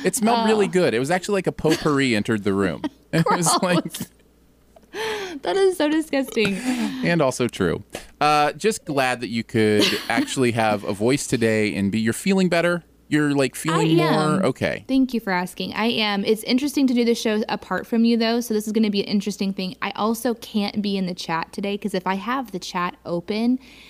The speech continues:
Speaker 2: then I will hear our own show echoing back, so I can't be with the chatters today. So I think I'm gonna hop into band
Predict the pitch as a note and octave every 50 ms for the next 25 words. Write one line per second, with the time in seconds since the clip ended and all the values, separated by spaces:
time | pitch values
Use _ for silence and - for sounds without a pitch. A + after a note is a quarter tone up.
0 | - - F#3+ G#3 G#3+ - A3 A3 A3 A3 G#3 - - A#3+ A#3+ - - G#3 G3 -
1 | G3+ G3 G3+ G3 - - G3 - - F#3+ G3 - G3+ F#3 F3+ F3 F3 E3+ E3+ F3
2 | G3 - - - - F#3+ F#3 F#3+ - - - A3 G#3 - - G3 G3 F#3+ G3 G3
3 | F#3+ G3 F#3+ F3+ - F#3 - - G3 F#3 F#3 F#3 F3+ F3+ F3+ - - F#3 F3 F3
4 | E3+ - E3+ - - F#3+ - A#3+ B3 B3 A#3 A3+ G#3+ G#3+ F#3+ F3 - F#3 F3 -
5 | F#3+ F3 D#3+ D#3+ D#3+ E3 E3 E3 D#3+ D#3 D#3 D#3+